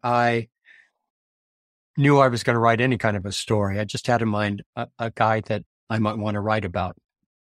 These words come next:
And in those early days, all I knew about this character was that he was gonna be the kind of guy who was so resilient that no matter how far life pushed him down,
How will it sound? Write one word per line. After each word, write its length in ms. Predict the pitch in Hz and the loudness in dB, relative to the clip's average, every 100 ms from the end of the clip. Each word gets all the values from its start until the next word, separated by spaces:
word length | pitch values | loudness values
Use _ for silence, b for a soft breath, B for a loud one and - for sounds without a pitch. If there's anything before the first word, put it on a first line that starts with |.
| _ - | _ -4
And 500 | 117 113 110 104 101 _ _ _ _ _ _ _ _ | 0 2 2 0 -6 _ _ _ _ _ _ _ _
in 120 | 127 120 | 0 2
those 200 | 123 120 | 4 4
early 220 | 156 160 | 4 4
days, 360 | 131 120 117 - - | 4 2 0 -4 0
all 340 | 151 202 214 | 4 6 6
I 100 | 127 | 4
knew 180 | 110 107 | 2 -2
about 260 | 101 101 101 | -4 -4 -6
this 180 | 98 - | -10 -6
character 560 | 104 98 95 90 107 - B B B B B B _ | -4 -2 -4 -4 -6 -8 B B B B B B _
was 160 | 139 135 | 0 2
that 120 | 151 | 2
he 100 | 156 | 2
was 140 | 190 185 | 2 2
gonna 180 | 165 143 | 2 2
be 120 | 131 | 2
the 120 | 117 | 0
kind 360 | - - 165 160 | -2 0 0 0
of 160 | 123 | -2
guy 440 | 120 127 107 95 95 | 2 2 4 0 -2
who 140 | 120 | -4
was 180 | 104 104 | -4 -4
so 260 | - 156 151 | 0 2 4
resilient 960 | 131 117 98 127 127 101 82 85 - - _ B B B | 2 0 0 2 2 0 -6 -8 -14 -20 _ B B B
that 160 | 127 135 | -2 0
no 100 | 127 | 2
matter 280 | 123 110 | 2 2
how 280 | 104 - 175 | 2 2 2
far 340 | 180 - 147 131 | 2 2 2 4
life 240 | 113 113 - | 2 0 -6
pushed 320 | - 165 - | -8 -6 -4
him 120 | 139 | -2
down, 460 | 120 104 98 95 | 0 0 0 -2